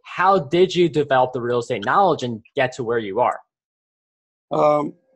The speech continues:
Speaker 2: Mark, I started working for a commercial real estate company here in Manhattan,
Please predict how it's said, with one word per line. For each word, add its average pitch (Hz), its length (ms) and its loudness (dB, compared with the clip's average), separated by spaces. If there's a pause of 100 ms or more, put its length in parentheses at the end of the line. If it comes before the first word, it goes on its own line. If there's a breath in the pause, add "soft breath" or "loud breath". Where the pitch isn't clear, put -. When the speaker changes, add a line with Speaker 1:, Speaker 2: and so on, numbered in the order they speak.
Speaker 2:
Mark, 170 280 -2
I 165 80 0
started 202 480 -6
working 180 440 0
for 160 420 2
a 143 40 -6
commercial 165 540 -6
real 156 220 -6
estate 147 380 -8
company 143 640 -4
here 151 300 -6
in 143 140 -2
Manhattan, 156 680 -4